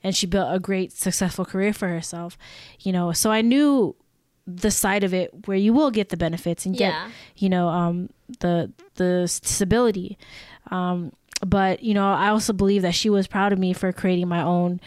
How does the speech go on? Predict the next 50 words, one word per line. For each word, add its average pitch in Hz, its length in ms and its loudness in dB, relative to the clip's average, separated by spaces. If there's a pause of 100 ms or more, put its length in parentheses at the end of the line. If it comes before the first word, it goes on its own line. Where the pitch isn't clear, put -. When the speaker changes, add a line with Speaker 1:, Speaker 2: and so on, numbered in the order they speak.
(260)
Speaker 1:
you 185 160 0
know, 170 240 2
pathway 190 520 0
and 170 160 0
journey 190 600 -2
of, 180 200 -4
of 175 200 -2
my 175 100 -2
own 208 180 -2
career 196 260 -2
and 180 80 -4
kind 190 140 -2
of 180 60 -4
figuring 190 360 -2
things 180 260 -2
out, 208 240 0 (420)
you 185 140 -2
know, 180 140 0
and 180 200 0
I 180 60 2
think 196 400 -2 (320)
that 202 140 2
was 196 140 2
really 185 200 4
cool 185 240 0
because 180 340 0
she 202 140 0
wasn't 185 600 0 (460)
forcing 214 480 0
me 190 140 2
to 180 80 0
stick - 420 -2 (200)
to 202 220 2
the 180 120 0
typical 190 500 -2
route 185 320 0
of 185 380 -4 (420)
a 196 80 0
Filipino 190 540 2
career, 190 580 0
you 180 120 -2
know, 170 220 0
Speaker 2:
Mm-hmm. 175 100 -2
Speaker 1:
like 180 180 0 (280)
the 175 120 -4
nurse. 180 400 0
Like, 165 140 -6
I, 180 180 -2
I - 400 -14
honestly, 226 560 2